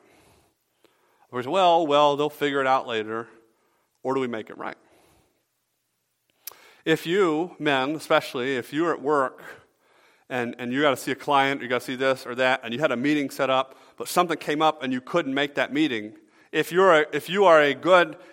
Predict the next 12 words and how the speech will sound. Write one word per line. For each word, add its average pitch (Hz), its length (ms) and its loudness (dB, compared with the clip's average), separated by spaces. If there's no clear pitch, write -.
if 156 580 -4
you're 175 260 4
a, 156 420 -4
a, 135 80 -8
going 165 160 0
to 156 60 -2
be 156 100 0
a, 143 80 2
a, 147 320 -6
a 143 40 -4
good, 151 480 -2
um, 127 380 -2